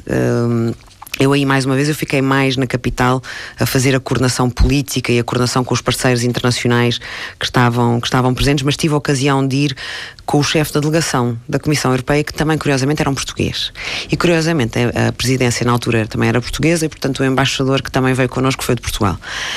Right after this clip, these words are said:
Ah, f-, ah, e fomos, fomos à, à área afetada, à zona de Pisco, ah, também.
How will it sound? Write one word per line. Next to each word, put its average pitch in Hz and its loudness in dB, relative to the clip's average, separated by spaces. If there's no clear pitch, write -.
Ah, 117 4
f-, - -10
ah, 113 2
e 139 2
fomos, 143 0
fomos 135 0
à, 127 2
à 120 2
área 120 4
afetada, 113 -2
à 117 2
zona 117 2
de 113 -6
Pisco, - -2
ah, 107 0
também. 104 0